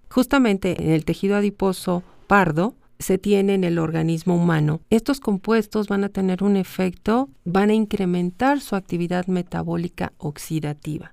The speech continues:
Esto quiere decir que vamos a tener un tejido adiposo mucho más activo que va a generar calor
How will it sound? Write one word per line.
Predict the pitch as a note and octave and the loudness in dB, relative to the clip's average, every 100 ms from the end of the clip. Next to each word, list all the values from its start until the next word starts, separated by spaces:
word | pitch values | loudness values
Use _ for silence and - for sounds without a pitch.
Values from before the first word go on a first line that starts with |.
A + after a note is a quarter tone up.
| _ | _
Esto | F#3+ G3 A3+ A3 | -6 0 -2 0
quiere | G#3 G#3 G#3 | 2 2 2
decir | G#3+ G#3 G#3 G3+ A3+ - _ | 0 0 -2 -2 -4 -14 _
que | F#3 | 0
vamos | F3 F3 F#3 F#3+ F#3 | 2 2 2 0 -2
a | F3+ | -4
tener | F3 F3 F3 | -2 -2 0
un | F3+ | -2
tejido | F3+ F3 - F3 F3+ | -4 -6 -4 -2 0
adiposo | E3+ E3 F3 E3+ F3 | -2 -2 -4 -4 -4
mucho | E3+ G#3 - E3+ | -2 -4 -4 -4
más | G3 C#4 - | -2 -4 -4
activo | B3 - - F3 F#3 B3+ - - | -8 -8 -8 -4 -4 -6 -10 -6
que | F3 | -2
va | F3 | -2
a | |
generar | F3+ G#3 F#3+ F3 E3 D#3+ | -2 -2 0 0 -2 -4
calor | - D3 E3 G3 | -6 -4 -2 -2